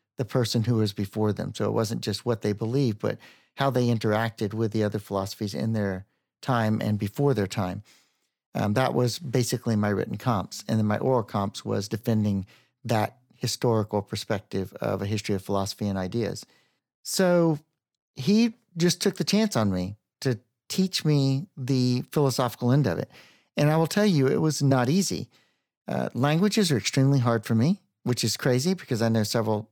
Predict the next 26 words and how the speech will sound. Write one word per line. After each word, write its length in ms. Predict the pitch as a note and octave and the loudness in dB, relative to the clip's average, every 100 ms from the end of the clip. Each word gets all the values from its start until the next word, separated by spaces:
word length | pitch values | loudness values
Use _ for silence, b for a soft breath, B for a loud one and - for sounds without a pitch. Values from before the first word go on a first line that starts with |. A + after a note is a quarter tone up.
| _ | _
programming 460 | D#3+ E3+ A#2+ G#2+ | 0 2 2 2
languages, 500 | G#2 G2+ G#2 A2 C3+ | 2 0 0 -2 -2
but 300 | - - A#2+ - | -4 -4 -6 -4
human 380 | - G3+ G3 | 0 2 2
languages 540 | A2+ F#2 F2 - - - | 0 -2 -4 -8 -8 -6
are 100 | G2+ | -6
very 260 | G#2+ C3+ | -2 0
difficult 380 | B2+ G2 G#2 - | 0 -4 -6 -8
for 140 | - F#2+ | -6 -6
me. 220 | G2 C#3+ b b b b _ | -6 -6 b b b b _
I 120 | - | -4
struggled 560 | A2+ - D#3 D#3 D#3+ - | -2 0 2 2 0 0
through 160 | C3 A2+ | -2 0
Greek. 480 | G#2 G2+ - _ _ _ _ _ | 0 0 -2 _ _ _ _ _
I 140 | B2+ | 2
know 160 | B2+ B2+ | 4 4
just 300 | B2 D3+ - | 2 0 2
enough 240 | C#3+ B2 | 2 2
German 400 | - C3 B2 A#2 A2 | 2 4 4 4 2
to 320 | A#2 G#2+ G#2+ - - | 2 2 0 -8 -2
use 260 | C3 B2 | 0 2
Google 280 | - C3 B2 | 2 0 0
Translate 540 | - B2+ A#2 A#2+ A2+ | 2 2 2 2 2
as 180 | A2 G#2 | 2 2
my 120 | A#2 | 0
helper 500 | G#2+ A#2 A2 A2 G#2 | 2 0 0 0 0